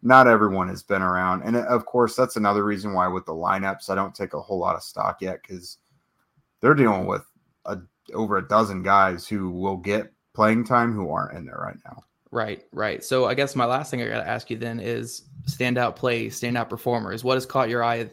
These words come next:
Speaker 2: there in the last two days, Jake?
Speaker 1: Yeah, so Evan Hull, again, I really enjoy what I've seen from him.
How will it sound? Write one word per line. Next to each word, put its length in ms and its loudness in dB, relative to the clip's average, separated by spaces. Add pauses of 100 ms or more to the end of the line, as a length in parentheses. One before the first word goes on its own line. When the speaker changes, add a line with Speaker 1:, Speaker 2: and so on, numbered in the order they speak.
Speaker 2:
there 220 -2
in 120 -4
the 60 -4
last 240 -4
two 120 -4
days, 260 -10
Jake? 320 -10 (920)
Speaker 1:
Yeah, 240 4
so 580 2 (460)
Evan 300 4
Hull, 400 2
again, 560 -4 (260)
I 180 2
really 460 2
enjoy 340 -2
what 120 -4
I've 200 -6
seen 260 -8
from 200 -6
him. 320 -6